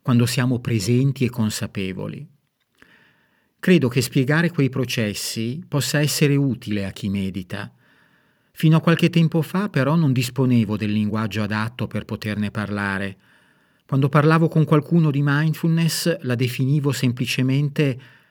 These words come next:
consapevolezza del momento presente.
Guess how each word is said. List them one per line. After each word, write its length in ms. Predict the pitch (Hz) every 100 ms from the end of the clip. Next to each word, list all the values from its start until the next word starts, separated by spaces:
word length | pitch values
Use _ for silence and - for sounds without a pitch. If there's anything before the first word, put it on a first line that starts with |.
| _
consapevolezza 1000 | - 131 131 135 127 127 123 135 - 151
del 160 | 131 113
momento 480 | 113 110 117 120 120
presente. 800 | 107 95 95 92 101 - -